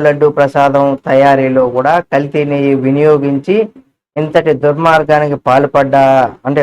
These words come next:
పాల్పడేటువంటి వారా అనేసి కూడా ఆమె నిలదీశారు సుబ్బారెడ్డి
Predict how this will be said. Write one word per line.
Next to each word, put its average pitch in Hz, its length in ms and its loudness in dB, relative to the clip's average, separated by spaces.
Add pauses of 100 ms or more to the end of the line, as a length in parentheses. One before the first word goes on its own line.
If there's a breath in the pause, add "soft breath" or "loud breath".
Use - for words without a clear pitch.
(140)
పాల్పడేటువంటి 139 880 0
వారా 123 300 2
అనేసి 127 300 -6
కూడా 143 160 2 (600)
ఆమె 117 200 -4
నిలదీశారు 139 600 0
సుబ్బారెడ్డి 127 420 0